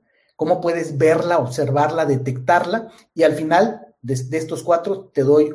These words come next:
una herramienta concreta. Ahí te va. Maneras de ver tu sombra. Número uno, observa tus emoción, tu emoción,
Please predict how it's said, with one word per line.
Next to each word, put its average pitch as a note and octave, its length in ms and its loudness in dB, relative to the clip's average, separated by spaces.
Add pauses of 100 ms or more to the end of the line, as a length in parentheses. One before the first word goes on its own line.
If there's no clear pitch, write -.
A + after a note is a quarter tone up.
(120)
una D#3 220 2
herramienta C#3 460 0
concreta. B2 600 -8 (560)
Ahí F3 160 2
te F3+ 80 6
va. - 280 -2 (160)
Maneras G3 460 4
de F3+ 80 0
ver E3+ 220 -2
tu D#3+ 100 -8
sombra. B2 420 -10
Número G#3 440 6
uno, C3 420 -2 (1500)
observa G#3 800 -4 (960)
tus C#3 340 -12 (240)
emoción, D3 520 -8
tu D3+ 100 -6
emoción, D3+ 680 -6